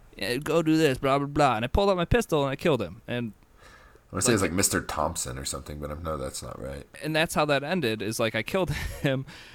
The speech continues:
Speaker 1: uh, and then I went to the next town and killed a bunch of those people. And then when it finally came down to the conversation with Parvati, when she's like, "Hey, can I join your crew?" she was kinda like, "Man, you're pretty messed up. Uh,
Speaker 2: <laughs>
Speaker 1: I probably have to go with you just so you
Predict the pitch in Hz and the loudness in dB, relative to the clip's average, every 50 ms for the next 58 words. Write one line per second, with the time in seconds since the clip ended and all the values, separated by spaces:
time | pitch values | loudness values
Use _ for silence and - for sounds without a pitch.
0 | - - - - 117 120 120 117 110 - 123 123 123 123 123 123 123 123 120 117 | -16 -6 0 2 4 4 4 4 2 2 0 0 2 4 4 4 4 2 0 0
1 | - - 95 117 120 120 117 113 113 110 113 117 120 - - 170 175 190 190 - | -2 -2 0 0 2 4 4 4 2 2 0 -2 -2 -2 -4 -2 -2 -2 -2 0
2 | - - 156 143 131 123 117 107 117 - - 165 165 156 147 156 151 143 - 151 | 2 2 4 4 4 2 2 0 -2 -2 0 0 0 2 2 2 0 0 2 2
3 | 165 175 170 - - 139 120 110 104 104 101 90 87 113 120 123 127 131 135 123 | 4 4 4 2 2 0 0 2 2 0 0 0 0 0 0 0 0 0 0 -2
4 | 110 - 113 117 120 127 123 - 135 120 117 110 113 120 117 107 107 - 117 117 | -2 -2 0 0 0 0 -2 -2 0 0 2 2 2 2 0 -2 -2 -2 0 0
5 | 117 117 113 110 - 107 107 104 - 120 110 101 87 80 101 110 110 107 104 - | 2 0 0 0 0 0 0 0 0 0 -2 -2 -2 -2 0 0 0 -2 -2 -2
6 | - - 104 98 101 104 107 110 117 113 110 107 104 - - 104 101 95 - 98 | -2 0 0 0 0 0 2 2 2 2 2 0 0 -2 -2 -4 -4 -4 -2 -2
7 | 98 101 - - 160 160 135 - 113 113 117 113 117 120 123 123 117 107 - - | -2 -2 0 2 2 2 2 2 0 0 0 2 2 2 2 2 0 -2 -2 -2
8 | 104 110 120 127 - 123 117 - - 123 123 123 117 110 - - - - - - | 0 2 2 2 2 0 0 0 0 0 2 2 2 0 -2 -4 -12 -20 -20 -20
9 | _ _ _ _ _ - - - 117 127 120 107 104 107 123 156 180 - - 269 | _ _ _ _ _ -4 0 2 4 4 4 4 2 2 2 2 2 0 -2 -2
10 | 226 190 135 117 113 117 117 117 - - - 123 120 113 104 98 95 - - - | -2 -2 0 0 2 4 2 2 2 2 2 4 4 6 4 2 0 -2 -6 -6
11 | - 92 - - 98 165 135 107 104 110 117 - - 120 120 - - - 123 120 | -4 -6 0 4 4 4 4 4 4 4 4 4 2 0 0 0 2 2 4 4
12 | 135 147 143 135 139 143 139 127 113 110 - 120 110 113 110 - 113 104 113 110 | 4 2 0 0 2 2 4 4 4 2 2 2 2 4 4 2 0 -2 0 2
13 | 110 110 107 104 107 104 104 101 101 113 107 104 - - 120 113 107 104 107 | 2 2 2 2 2 2 2 2 0 0 -2 -2 0 2 4 4 4 4 2